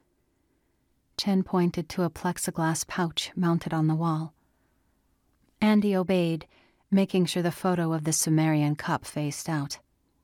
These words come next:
"Now dispose of your gloves." He held out a trash bag. "Then we tuck the carts back behind this wall." Chen hid the carts, then stepped back and folded his arms. "This looks very nice.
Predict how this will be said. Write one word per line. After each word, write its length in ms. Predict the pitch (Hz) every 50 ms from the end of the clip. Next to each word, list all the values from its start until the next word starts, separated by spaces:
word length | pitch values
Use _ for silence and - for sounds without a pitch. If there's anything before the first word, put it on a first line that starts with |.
| _ _ _ _ _ _ _ _ _ _ _ _ _ _ _ _ _ _ _ _ _ _
"Now 160 | 196 196 202
dispose 400 | 190 190 185 - - 214 214 208
of 100 | 190 175
your 120 | 170 165 156
gloves." 420 | 165 156 131 131 127 - - - _ _ _ _ _ _ _ _ _ _ _ _ _ _ _
He 160 | _ - 151
held 220 | 156 - - 160
out 140 | - 160 156
a 60 | 156
trash 360 | 151 - - - 165 151 - -
bag. 320 | - - 92 - - - _ _ _ _ _ _ _ _ _ _ _ _ _ _ -
"Then 140 | 175 170 160
we 80 | 156
tuck 220 | 151 - 190 170 -
the 60 | 175
carts 300 | - - 196 180 170 -
back 240 | - 175 165 160 _
behind 300 | 160 160 165 160 151 143
this 180 | 147 147 -
wall." 380 | - 156 117 - 151 - - _ _ _ _ _ _ _ _ _ _ _ _ _ _ _ _ _ _ _ _ _ _ _ _ _ _ _
Chen 280 | _ - - 196 190 190
hid 180 | 160 - 190
the 80 | - 196
carts, 480 | - - 170 165 165 - - - - - _ _ _ _ _ _ _
then 180 | - 175 170
stepped 360 | 165 - - 175 175 - - -
back 420 | - 160 156 160 - _ - - - _ _ -
and 120 | 170 165
folded 380 | - - 170 170 160 165 156 -
his 180 | - 165 151
arms. 460 | 165 160 156 151 147 147 151 - - - _ _ _ _ _ _ _ _ _ _ _ _ _ _ _ _ _ _ _ _ _ _ _ _ -
"This 180 | 165 151 -
looks 160 | - - -
very 260 | - 196 202 226 254 262
nice. 420 | 220 180 147 - - - - -